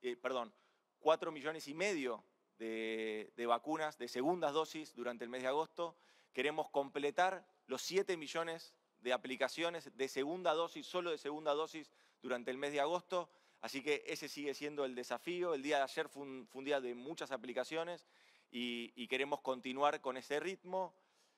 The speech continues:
Con, con la doctora Bisotti me he comunicado hace muy poco tiempo. Estamos, ha, ha terminado de gestionar una donación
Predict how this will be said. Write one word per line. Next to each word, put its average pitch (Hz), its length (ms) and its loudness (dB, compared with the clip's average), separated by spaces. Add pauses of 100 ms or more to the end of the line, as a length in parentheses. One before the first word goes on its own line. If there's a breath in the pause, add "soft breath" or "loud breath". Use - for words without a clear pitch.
(220 soft breath)
Con, 131 680 0
con 131 340 -2
la 127 160 4
doctora 156 320 2
Bisotti 156 380 -6
me 151 60 -2
he 131 40 -6
comunicado 143 460 0
hace 123 380 -4 (140)
muy 143 200 -8
poco 139 200 0
tiempo. 170 640 2
Estamos, 131 760 -2
ha, 123 340 2
ha 127 60 2
terminado 139 360 0
de - 60 -6
gestionar 135 340 -2
una 139 140 -2
donación 165 640 -2